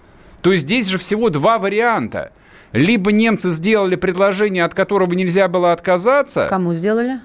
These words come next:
Speaker 1: Ну, Российской Федерации,
Speaker 2: Так.
Speaker 1: специально
Speaker 2: Ну, мне,
Speaker 1: обученным
Speaker 2: чтобы было
Speaker 1: людям.
Speaker 2: всем понятно.
Speaker 1: Да, то есть,
Speaker 2: Так.
Speaker 1: видимо, возможно, сказали такое, что если вы его не отпустите к нам, тогда мы вам, э, значит, кишки на шею намотаем. Ну, каким-то, э,
Speaker 2: Ну,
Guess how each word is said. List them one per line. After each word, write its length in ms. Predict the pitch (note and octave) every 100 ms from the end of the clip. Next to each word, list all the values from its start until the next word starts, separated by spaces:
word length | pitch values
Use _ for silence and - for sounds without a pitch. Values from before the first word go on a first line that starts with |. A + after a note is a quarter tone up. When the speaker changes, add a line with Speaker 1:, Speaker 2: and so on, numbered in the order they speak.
| -
Speaker 1:
Ну, 300 | G#2 A#2+ G#2+
Российской 480 | A2 - B2+ -
Федерации, 560 | - B2+ C3+ A#3 D#3 E3+
Speaker 2:
Так. 60 | G#3+
Speaker 1:
специально 540 | - - D3+ C#3 C#3
Speaker 2:
Ну, 40 | D#4
мне, 100 | C4+
Speaker 1:
обученным 160 | G#3+ D3 -
Speaker 2:
чтобы 80 |
было 140 | C#4 C4
Speaker 1:
людям. 80 | B3
Speaker 2:
всем 120 | A#3 A3+
понятно. 320 | B3+ G#3+ A#2
Speaker 1:
Да, 160 | E3+ D#3
то 100 | D#3
есть, 140 | D3+
Speaker 2:
Так. 100 | F3+
Speaker 1:
видимо, 380 | F#3+ D#3 E3 C3+
возможно, 500 | D3 D#3 F#3 E3 C#3+
сказали 440 | - D#3 D#3+ D3+
такое, 360 | C3+ D#3 F#3 D#3+
что 160 | - D3
если 300 | D#3 - D3+
вы 160 | D#3
его 180 | C#3+ C#3
не 120 | C#3
отпустите 580 | C#3+ - D#3 - B2 C#3
к 60 | E3
нам, 260 | A3 C4+
тогда 1300 | E3+ B2+ C#3 G3+ G3+ F3+ E3+ D#3 D3 C#3+ C3+ C3 B2+
мы 360 | C3+ D3 D#3+ C#3+
вам, 360 | D3+ C#3+ C3+
э, 320 | C3 B2+ A#2+ B2
значит, 280 | C3 B2 G#2+
кишки 320 | C#3 - G#3+
на 140 | F#3
шею 280 | C#3+ E3+ E3+
намотаем. 560 | D3 C#3+ D3 A#2+ F#2 G#2+
Ну, 120 | D#3+
каким-то, 420 | C#3 C3 B2 A2
э, 460 | A2 G2+ G2 F#2+
Speaker 2:
Ну, 80 | F#2